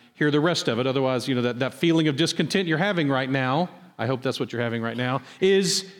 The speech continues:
is going to not be fulfilled until you come back next week and get to hear the rest of it. So you're kinda stuck. Um, as we look at seven through thirteen and wrap up, and then we're gonna move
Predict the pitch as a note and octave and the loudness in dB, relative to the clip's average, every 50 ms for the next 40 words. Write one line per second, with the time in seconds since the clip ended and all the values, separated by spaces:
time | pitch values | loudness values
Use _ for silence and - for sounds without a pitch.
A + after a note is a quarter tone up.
0 | - - _ _ - D#3+ E3 C#3 D3 F3+ F3 F3 D#3 E3+ E3 E3 D#3+ C#3+ D#3 D#3 | -20 -20 _ _ 0 0 2 2 2 2 2 2 2 2 2 0 0 0 0 0
1 | D3 D#3 C#3 - D#3+ C#3 C#3 C3 B2+ A#2+ C3+ B2+ A#2+ - C#3 B2 B2 A#2+ A#2+ B2+ | 0 -2 -2 0 0 0 0 0 0 0 0 0 0 0 -2 -2 -2 -2 -2 -4
2 | A#2+ A#2+ - C3+ A#2+ A#2+ A#2 A2+ A2 A2 A#2 A2 A2 A2+ A2 G#2 - - - - | -4 -2 -2 -2 -2 0 -2 -4 -2 -2 -4 -2 -2 -2 -4 -4 -6 -12 -20 -14
3 | - - B2+ A#2 A2 G2+ G2 - - _ _ A2+ G#2+ - C#3 A#2+ A2+ - - B2 | -6 -4 -2 -2 -2 -4 -8 -12 -20 _ _ -12 -6 -4 -4 -4 -4 -4 -4 -6
4 | G2 - - _ _ _ _ - - - - - - D3 D3 D3 C#3 C3 C3+ C3+ | -6 -6 -12 _ _ _ _ -20 -20 -20 -20 -6 -2 0 0 2 2 0 0 -2
5 | C3 - - - _ _ _ D3 E3 F3+ D3+ E3+ F#3 F#3 D#3+ E3 F3+ F3 F3+ E3 | -4 -8 -18 -20 _ _ _ -2 -2 0 0 2 2 2 4 2 2 2 0 -2
6 | C3 - - F3 E3 E3 E3 - F#3 F3 D#3+ - E3+ E3 E3 E3 - D#3 C#3+ C#3 | -2 0 0 2 2 2 0 2 0 -2 0 0 0 0 0 0 0 0 0 2
7 | B2+ A#2+ C3 C3+ C#3 C3+ - D3 A#2+ - - C#3 D3 D#3 F3 G3+ A#3 A#3 B3 A#3+ | 2 2 0 0 0 0 -2 -4 -4 -2 -2 0 2 2 4 2 2 2 2 4
8 | A3+ G#3 G3+ G3+ G#3+ G#3+ G#3+ F3+ | 4 4 6 6 6 4 4 2